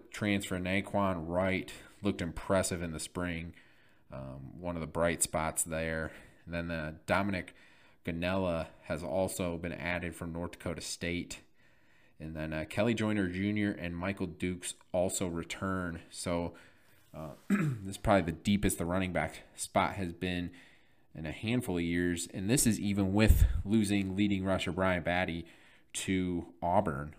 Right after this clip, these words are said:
which was a huge hit. Um, but Golish and company have done a pr-, pretty darn good job in, uh, adding pieces to the running back unit. And, and like I said, this, this is a quote from him. It's one of the strengths of the team. So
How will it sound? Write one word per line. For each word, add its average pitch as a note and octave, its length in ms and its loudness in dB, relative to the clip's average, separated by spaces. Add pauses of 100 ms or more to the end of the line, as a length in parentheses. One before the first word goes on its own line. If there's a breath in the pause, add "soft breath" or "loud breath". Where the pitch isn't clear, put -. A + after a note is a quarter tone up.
which F2+ 260 -4
was F2 180 0
a D#2+ 60 -2
huge - 440 2
hit. - 440 0 (640 soft breath)
Um, D#2+ 460 -4
but F#2+ 340 4 (800)
Golish A2 380 4
and G2+ 100 -2
company F#2 320 0
have F2 160 -2
done G2 220 4
a F2+ 100 2
pr-, - 400 -10 (180)
pretty B2 240 4
darn G2 280 4
good F2 180 -2
job F2 460 2 (520 loud breath)
in, F2 240 -4
uh, E2 220 -2
adding F#2 320 0
pieces F2 500 -2
to - 100 -6
the F2 80 -6
running F2 280 -2
back D#2+ 260 -2
unit. E2+ 360 -4
And, F2+ 260 -6
and G2 180 0
like A2+ 220 2
I A2 80 4
said, G2 240 2
this, F#2+ 140 2 (120)
this F#2+ 200 0
is G2 60 0
a G2 60 0
quote G2+ 300 2
from F#2+ 200 0
him. G2+ 220 0
It's - 240 -10 (460 loud breath)
one G#2+ 160 2
of F#2 60 0
the E2+ 40 -4
strengths A2+ 360 2
of - 60 -6
the F2+ 60 -4
team. E2 420 -4
So F2 300 -6